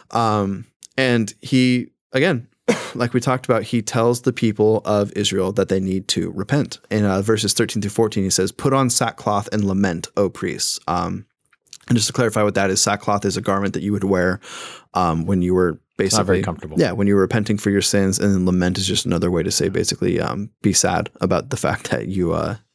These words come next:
Speaker 1: or express your sadness for your sin.
Speaker 2: Yep.
Speaker 1: Uh, "Wail, O ministers of the altar. Go in, pass the night in sackcloth, O ministers of my God, because grain offering and drink offering are withheld from the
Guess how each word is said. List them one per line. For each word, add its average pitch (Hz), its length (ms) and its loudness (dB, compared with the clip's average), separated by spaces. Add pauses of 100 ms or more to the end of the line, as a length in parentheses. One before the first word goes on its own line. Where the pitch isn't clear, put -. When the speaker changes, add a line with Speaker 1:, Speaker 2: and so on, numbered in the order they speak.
(420)
Speaker 1:
or 98 180 2
express - 420 0
your 98 120 0
sadness 87 420 -2
for - 100 -8
your - 140 -6
sin. - 240 -10 (300)
Speaker 2:
Yep. 113 100 -8 (180)
Speaker 1:
Uh, 104 260 2
"Wail, 127 600 4
O 120 160 4
ministers 110 640 2
of 98 100 -4
the 101 80 -2
altar. 98 560 -4
Go 120 260 4
in, 113 400 2
pass 110 360 0
the 123 100 0
night 104 380 2
in 110 160 0
sackcloth, 104 720 -2
O 95 140 -2
ministers 101 560 -2
of 95 180 -4
my 92 160 -2
God, 87 380 -4 (420)
because 113 280 2
grain 117 300 4
offering 117 400 2
and 104 100 0
drink 104 280 0
offering 98 380 -4
are 98 100 -2
withheld 110 540 0
from 123 240 0
the 135 60 2